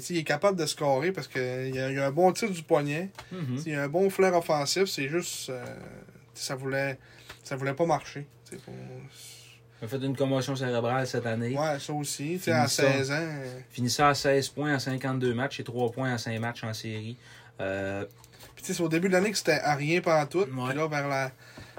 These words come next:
Speaker 1: vers, parce que vers la fin, c'était un peu rien pantoute aussi, là, mais tu sais, il revenait un peu de
Speaker 2: En décembre, mettons, là, ça,
Speaker 1: Ouais.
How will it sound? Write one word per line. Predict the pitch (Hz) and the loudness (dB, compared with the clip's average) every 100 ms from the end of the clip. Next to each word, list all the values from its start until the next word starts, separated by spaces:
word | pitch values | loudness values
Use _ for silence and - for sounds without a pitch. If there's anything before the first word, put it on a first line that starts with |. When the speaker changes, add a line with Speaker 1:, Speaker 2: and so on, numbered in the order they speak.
| - - - | -20 -18 -8
Speaker 1:
vers, | 123 | -8
parce | 120 - | -8 -14
que | - | -12
vers | 117 | -8
la | 117 | -8
fin, | 113 143 | -8 -8
c'était | 131 123 | -6 -6
un | 120 | -6
peu | 135 | -6
rien | 135 135 | -6 -4
pantoute | 127 120 151 | -4 -4 -6
aussi, | 139 123 - 247 | -4 -4 -4 -6
là, | 233 | -6
mais | 127 120 117 | -6 -4 -6
tu | 113 | -6
sais, | 131 | -2
il | |
revenait | 123 123 131 | -2 -2 -4
un | 147 139 | -2 -4
peu | 147 | -4
de | 147 135 120 117 117 - 117 | -4 -2 -2 -4 -10 -12 -4
Speaker 2:
En | 117 | 0
décembre, | 123 123 139 156 151 | 0 2 0 0 0
mettons, | 139 143 175 170 | 0 0 -6 -8
là, | 175 | -10
ça, | - | -8
Speaker 1:
Ouais. | 113 | -6